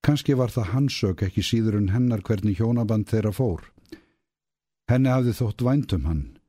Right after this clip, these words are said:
en hann oft verið kuldalegur og ónærgætinn við hana. Nú var hún orðin hrum og sjóndöpur,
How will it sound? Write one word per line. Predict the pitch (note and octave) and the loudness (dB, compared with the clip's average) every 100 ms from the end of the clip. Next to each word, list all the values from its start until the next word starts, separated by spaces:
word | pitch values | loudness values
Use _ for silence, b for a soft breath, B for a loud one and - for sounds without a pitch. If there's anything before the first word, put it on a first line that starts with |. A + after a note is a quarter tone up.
| _ _ _ _ _ | _ _ _ _ _
en | A2+ G#2+ F2+ | 0 0 0
hann | A#2 C3 C3+ - | 2 2 0 -2
oft | A#2+ - - | -4 -2 0
verið | G2+ F#2+ | 0 0
kuldalegur | - B2+ C3 B2+ A#2+ A2+ G#2 F#2+ | 0 -2 0 0 2 2 0 -2
og | F2+ F#2+ G#2+ | 0 0 2
ónærgætinn | B2+ B2 A2+ A#2 A#2 - A2 | 2 0 0 0 0 0 0
við | A#2+ A#2 | 2 2
hana. | A2+ G#2+ - _ _ B B B B B B _ _ C3+ | 2 0 -4 _ _ B B B B B B _ _ 2
Nú | C#3 | 4
var | C#3 | 4
hún | C3 A#2+ | 4 2
orðin | G#2+ G2+ | 2 0
hrum | F2 - A#2 B2+ B2 A#2+ | 0 0 2 2 2 0
og | F#2 | -4
sjóndöpur, | - B2 B2 A2 A2 F#2+ G#2 | 0 2 2 2 0 0 -4